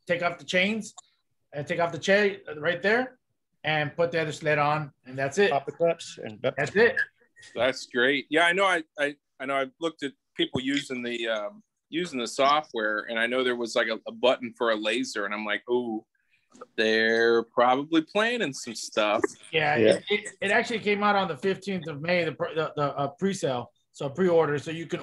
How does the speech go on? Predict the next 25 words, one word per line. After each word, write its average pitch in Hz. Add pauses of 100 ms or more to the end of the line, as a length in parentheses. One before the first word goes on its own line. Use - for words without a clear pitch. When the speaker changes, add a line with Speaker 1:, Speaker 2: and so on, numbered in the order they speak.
(140)
Speaker 1:
order 165
it, 143
and 147
then 143
it 147
starts 160
shipping 156
out, 151
I -
believe, 147
in 139
the 131
beginning 151
of 131
July, 123
if 123
I'm 127
not 127
mistaken. 123
Speaker 3:
What 143
it, 147 (340)
so 139
what, 147
what's 147
the 139